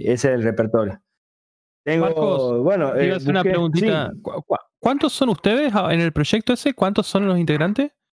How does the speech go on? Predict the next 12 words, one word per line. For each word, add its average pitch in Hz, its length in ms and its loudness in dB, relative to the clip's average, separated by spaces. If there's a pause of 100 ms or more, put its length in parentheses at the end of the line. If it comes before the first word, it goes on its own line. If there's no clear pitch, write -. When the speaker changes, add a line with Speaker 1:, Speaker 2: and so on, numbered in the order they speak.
(680)
Speaker 1:
Eh, 156 680 2
la 165 100 4
orquesta 285 580 2 (160)
está 214 200 2
conformada 196 640 2
actualmente 214 580 2
por 160 260 2
siete 214 420 2
pianistas. 165 400 0
Me 120 80 2
faltan 156 300 2
tres. 127 240 0